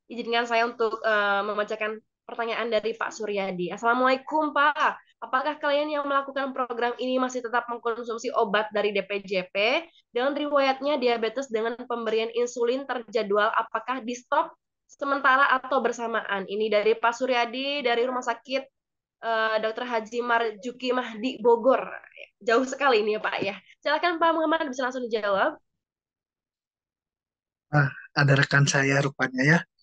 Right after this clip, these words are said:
Speaker 2: Selamat malam, Pak Suryadi. <clears throat> Baik, untuk pertanyaannya saya jawab ya, Pak Suryadi, ya. Untuk klien, Pak, mungkin,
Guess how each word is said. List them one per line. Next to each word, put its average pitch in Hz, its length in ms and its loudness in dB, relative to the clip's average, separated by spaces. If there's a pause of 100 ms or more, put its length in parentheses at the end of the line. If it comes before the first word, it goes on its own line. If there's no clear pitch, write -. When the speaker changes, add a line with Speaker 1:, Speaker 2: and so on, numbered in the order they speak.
(120)
Speaker 2:
Selamat 156 400 4
malam, 180 320 8
Pak 170 80 6
Suryadi. 170 640 6 (1600)
<clears throat> 202 320 6 (1200)
Baik, 156 320 6
untuk 170 800 8
pertanyaannya 170 720 6
saya 156 240 6
jawab 156 320 6
ya, 170 160 6
Pak - 80 -4
Suryadi, 147 560 4
ya. 175 80 4 (1040)
Untuk 185 880 10 (400)
klien, 180 560 8
Pak, 208 240 2
mungkin, 190 560 6